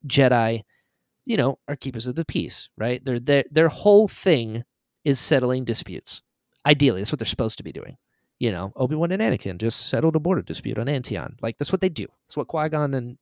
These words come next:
Dooku were doing before. So to see them actually do, like, an investigation,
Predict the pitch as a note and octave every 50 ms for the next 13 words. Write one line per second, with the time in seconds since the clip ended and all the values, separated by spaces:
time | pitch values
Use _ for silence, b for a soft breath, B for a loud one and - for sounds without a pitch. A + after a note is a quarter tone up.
0 | _ D#3 - C#3+ C#3+ - C#3+ B2 A#2 A#2 B2 A#2 A2 G2+ G2+ - - - - -
1 | _ _ _ _ _ _ _ _ _ _ _ _ _ _ - - - D#3 D3 C#3
2 | C3+ C3+ - _ _ _ _ _ _ _ _ _ - - D#3+ - - G3+ G3+ G#3
3 | G3 F#3 E3 D3+ C#3+ C3 - _ _ _ _ _ _ _ _ - C3+ D3 D#3+ -
4 | - E3 C3+ C3 C#3 C3 C3 A#2+ A#2 B2 - - D3 C#3 B2+ B2+ B2+ C#3 C3 B2
5 | - - C3+ A#2+ A#2+ A#2 A2+ A2+ - G2+ - -